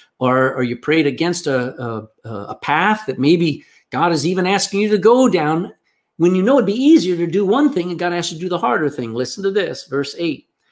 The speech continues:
"This thing I besought the Lord thrice that it might depart from me. Make it easier, Lord." Verse nine, "And he, Jesus, said unto me, My grace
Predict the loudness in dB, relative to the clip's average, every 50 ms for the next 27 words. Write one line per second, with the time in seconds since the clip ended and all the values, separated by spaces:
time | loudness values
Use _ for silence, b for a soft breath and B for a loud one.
0 | _ _ _ 0 2 2 4 4 2 2 2 2 0 0 0 0 2 2 2 2
1 | 2 0 2 0 0 0 0 0 2 2 0 -2 -2 0 0 0 -2 -2 -6 -6
2 | -4 -4 -4 -4 -4 -6 -6 -4 -4 -2 -2 -4 -4 -2 -2 -2 2 4 6 6
3 | 6 6 4 0 -2 -4 -4 -6 -6 -6 -8 -8 -8 -6 -6 -6 -6 -6 -6 -6
4 | -6 -6 -6 -6 -8 -10 -8 -6 -4 -4 -4 -4 -6 -6 -8 -6 -6 -6 -6 -6
5 | -8 -8 -8 -6 -6 -4 -4 -4 -2 -2 -2 -2 -2 -4 -4 -6 -6 -6 -6 -6
6 | -6 -8 -8 -12 -12 -10 -8 -8 -8 -8 -10 -12